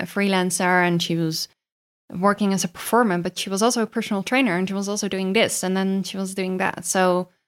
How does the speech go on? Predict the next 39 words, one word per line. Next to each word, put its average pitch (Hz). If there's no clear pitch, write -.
like, 185
oh, 202
you 190
can 196
actually 196
do 185
more 185
than 175
one 170
thing. 170
And 175
I 185
was 180
like, 185
"But -
what 196
would 196
I 185
like 170
to -
do? 196
I, 170
I -
like 170
to 190
write, 208
I 190
like 180
yoga. 185
Okay, 190
what 196
are 190
my 190
dreams?" 185
And 180
it 190
really 190
inspired 180
me. 170